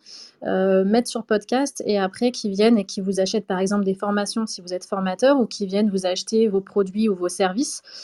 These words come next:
Euh, il faut faire attention, si vous y allez pas, les concurrents, ils vont pas hésiter à y aller. Euh, nous, je sais que, par exemple, en radio, on a vu que, euh, de plus en plus, euh, les podcasts, euh, arrivent et, euh,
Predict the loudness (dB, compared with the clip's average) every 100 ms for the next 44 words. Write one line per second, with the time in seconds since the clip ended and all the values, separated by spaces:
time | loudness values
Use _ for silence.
0 | -18 -12 0 4 4 4 4 0 0 2
1 | 4 4 4 0 2 4 6 4 0 -8
2 | -6 -2 -2 0 4 4 4 4 4 4
3 | _ -20 -4 2 2 0 -4 -2 0 0
4 | 0 -4 -4 -4 -2 -2 -4 -4 -2 -2
5 | -2 0 0 -2 -4 _ _ _ -4 -2
6 | 2 2 2 0 -2 0 0 0 0 -2
7 | 0 0 0 -2 0 0 2 2 0 -4
8 | -8 -10 -14 -6 -4 -4 -8 -20 -12 -2
9 | -2 0 -2 2 4 4 2 -2 -2 -6
10 | -2 2 2 2 2 0 -6 2 2 2
11 | -2 0 0 2 2 4 4 2 -2 0
12 | 4 4 4